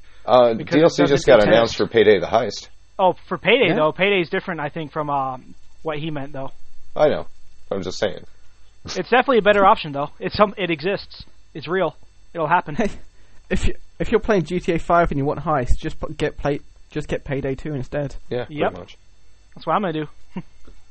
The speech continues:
Speaker 2: That, or I'll just, uh, play Watch Dogs and go online and hack everybody for fun. I,
Speaker 3: Don't.
Speaker 2: I, I haven't done any online in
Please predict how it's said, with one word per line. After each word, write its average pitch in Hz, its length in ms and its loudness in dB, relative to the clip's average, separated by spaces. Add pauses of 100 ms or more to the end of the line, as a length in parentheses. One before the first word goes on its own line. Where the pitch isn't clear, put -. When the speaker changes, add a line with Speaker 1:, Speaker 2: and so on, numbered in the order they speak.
(260)
Speaker 2:
That, 202 320 8
or 180 180 6
I'll 170 120 6
just, 165 180 -4
uh, 156 280 4 (220)
play 180 160 0
Watch 160 280 4
Dogs 160 280 2
and 160 100 -6
go 151 80 0
online 151 300 0
and 143 100 -8
hack 160 220 -8
everybody 143 340 -8
for 143 120 -16
fun. 147 300 -8 (460)
I, - 60 0
Speaker 3:
Don't. - 100 0
Speaker 2:
I, - 160 4
I - 260 6
haven't 247 180 2
done 190 180 2
any 165 220 -2
online 151 380 -2
in 143 280 -10